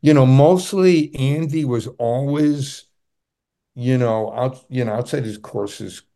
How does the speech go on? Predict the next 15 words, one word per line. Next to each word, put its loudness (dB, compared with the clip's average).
his -8
team 0
and -6
his -10
silk -6
screens -4
and -10
his, -14
you -10
know, -8
his -16
paintings -8
and -12
his -16
portraits, -8